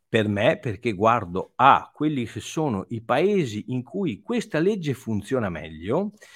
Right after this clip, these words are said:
in cui questa legge è applicata di più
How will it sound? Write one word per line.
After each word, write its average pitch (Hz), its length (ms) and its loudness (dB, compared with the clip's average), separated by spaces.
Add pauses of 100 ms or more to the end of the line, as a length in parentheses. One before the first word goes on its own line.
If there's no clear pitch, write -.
(280)
in 151 180 2
cui 233 300 0
questa 180 380 4
legge 151 640 2
è 190 520 10 (640)
applicata 147 760 4
di 113 240 -2
più 160 440 -2